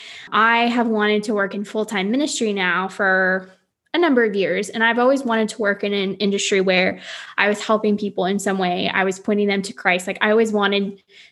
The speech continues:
to work in an industry where I was, like, very focused on people and in, on pointing them to the truth of the gospel and of Jesus. And so in that, obviously ministry is, like, kind of the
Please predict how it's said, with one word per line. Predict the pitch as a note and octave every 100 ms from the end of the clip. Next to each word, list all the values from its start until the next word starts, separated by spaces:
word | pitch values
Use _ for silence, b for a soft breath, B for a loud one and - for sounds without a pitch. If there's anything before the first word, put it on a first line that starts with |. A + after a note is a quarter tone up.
| -
to | B3+
work | G#3+ G3+ G#3
in | G3+
an | G3
industry | F#3+ G3 F#3+ G3
where | F3+ F3+ F3+
I | -
was, | F#3+ F#3+ F#3+
like, | F#3 F3 - - _ -
very | A#3 C4
focused | C4 A#3+ B3 A#3+
on | G3+ F#3+
people | G#3 G#3 C4+ D#4 D4+
and | G3+ G3+
in, | G3 -
on | G3+ G#3 G3
pointing | F#3+ G#3+ G3+ G3
them | F#3 E3+ F#3
to | F#3 A3 F#3+ F3+ F3+
the | G3+
truth | - G#3+ G3+ G3+ -
of | F#3 F3+
the | G3
gospel | F3+ F#3 F#3 F#3 F3+ E3+
and | F#3+ F#3
of | F3+ F#3 G3
Jesus. | - B3 A#3 B2 - - B B B B B -
And | B3 A#3+ A#3 A#3 A3+ A3+ -
so | - A#3+
in | A#3 C4 D4
that, | A3+ F3 F3 F3+ - - B _ G#3
obviously | G#3 A3 G#3 G#3
ministry | G3 G#3 A3+ - G#3 F#3+
is, | F#3 F#3
like, | E3+ D3+ - - - B _ _ _ _
kind | - F#3 F3
of |
the | G3 E3 E3